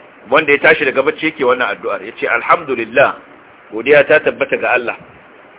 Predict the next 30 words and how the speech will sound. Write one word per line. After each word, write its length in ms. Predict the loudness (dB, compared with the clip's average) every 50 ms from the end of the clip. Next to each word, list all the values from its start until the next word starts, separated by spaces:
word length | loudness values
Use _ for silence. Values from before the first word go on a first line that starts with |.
| -20 -14
allazi 360 | -8 -2 0 0 2 0 0 0
ahyana 760 | 0 0 2 2 4 4 6 6 6 6 4 4 4 4 6
ba'da 360 | 6 6 6 6 6 4 4
ma 200 | 4 4 2 2 0
amatana," 440 | -2 -2 -2 -4 -4 -8 -14 -14 -16 -20 -20 -8 -2
wanda 260 | 0 0 0 4 4
ya 220 | 6 8 8 8 8
raya 400 | 8 8 8 8 8 8 6 6
mu 120 | 4 4
bayan 340 | 4 6 8 8 6 6 4
da 160 | 4 4 4
ya, 260 | 4 4 2 2 0 -4 -10 -20 -20 -20 -20 -12 -6
ya 160 | -2 -2 -2
kashe 300 | -2 -4 -8 -10 -10 -16 -18
mu. 100 | -18 -20 -20 -20 -20 -20 -20 -20 -20 -20 -20 -20 -20 -20 -20 -20 -20 -20 -20 -20 -20 -20 -20 -20 -20 -20 -20 -20 -20 -20 -20 -20 -20 -20 -20 -20 -20 -20 -20 -20 -20 -20 -20 -20 -20 -20 -20 -20 -12 -4
Shi 80 | 0
yasa 260 | 0 0 2 0 0 0
Allah 220 | 0 -2 -2 -4 -4
ce, 60 | -6
"Wa 60 | -6 -2
huwa 140 | -2 -2
allazi 220 | -2 -2 -4 -6 -6
yatawaffakum 680 | -6 -4 -2 -2 -2 -2 -2 -2 -2 -2 -2 -6 -8
bil-layli 520 | -8 -8 -4 0 0 0 0 0 -4 -8 -16 -20 -20 -20 -20 -20 -20 -20 -20 -16 -6
wa 100 | 0 2 4
ya'lamu 300 | 4 6 4 2 2 2
ma 100 | 2 2
jarahtum 380 | 2 2 0 0 -2 -4 -14 -12
bin-nahar." 420 | -10 -10 -10 -8 -4 -2 -2 -2 -4 -8 -20 -20 -20 -20 -20 -20 -20 -20 -20 -20 -20 -20 -20 -20 -8 -2
Allah 180 | 0 2 2 2